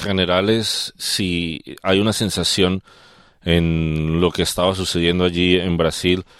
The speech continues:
de que sí puede haber realmente cambios en, en lo que se está haciendo en términos de protección del medio ambiente y reducción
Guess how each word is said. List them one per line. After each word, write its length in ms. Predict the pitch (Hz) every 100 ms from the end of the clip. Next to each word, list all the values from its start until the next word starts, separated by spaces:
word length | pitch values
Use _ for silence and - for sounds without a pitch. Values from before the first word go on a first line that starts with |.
| - - _
de 320 | 90 85 82
que 600 | - - 82 80 80 78
sí 280 | - 104 95
puede 280 | 90 - 92
haber 280 | 87 87 87
realmente 540 | 87 82 85 82 - 80
cambios 760 | 85 78 76 73 - - -
en, 280 | 78 73 73
en 160 | - 76
lo 80 | 71
que 140 | 73
se 120 | -
está 180 | 78 82
haciendo 440 | - 82 76 80 - - - _
en 140 | 78 78
términos 760 | 82 80 85 85 80 - -
de 100 | 80
protección 840 | - 71 78 - - 78 78 73 80
del 160 | 76
medio 240 | 76 78 80
ambiente 640 | 80 78 73 - 82 80
y 720 | - 78 71 71 71 71 71
reducción 720 | 73 78 78 71 - 87 82